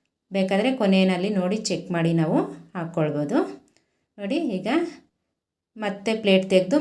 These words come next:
ಮಿಕ್ಸ್ ಮಾಡಿ ಮತ್ತೆ ಪ್ಲೇಟ್ ಮುಚ್ಚಿ ನಾನು ಬೇಯಿಸ್ಕೊತಾ ಇದ್ದೀನಿ. ಈ ಥರ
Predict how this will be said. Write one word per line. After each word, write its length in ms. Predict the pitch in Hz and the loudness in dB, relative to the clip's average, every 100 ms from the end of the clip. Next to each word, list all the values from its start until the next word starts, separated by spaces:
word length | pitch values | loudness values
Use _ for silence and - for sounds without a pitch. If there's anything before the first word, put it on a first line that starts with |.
| 247 | 4
ಮಿಕ್ಸ್ 220 | - - 196 | 4 0 0
ಮಾಡಿ 200 | 170 220 339 | 2 4 4
ಮತ್ತೆ 220 | 208 - 208 196 | 2 2 -2 2
ಪ್ಲೇಟ್ 240 | 180 180 185 | 2 2 -2
ಮುಚ್ಚಿ 280 | 170 - 370 330 | -2 0 2 2
ನಾನು 180 | 190 220 294 | 0 2 4
ಬೇಯಿಸ್ಕೊತಾ 520 | 190 180 - 165 165 160 | 4 4 0 -2 -2 -2
ಇದ್ದೀನಿ. 260 | 151 165 285 427 - - _ _ _ _ _ _ _ | -2 2 2 2 -4 -16 _ _ _ _ _ _ _
ಈ 40 | |
ಥರ 80 | 190 | -4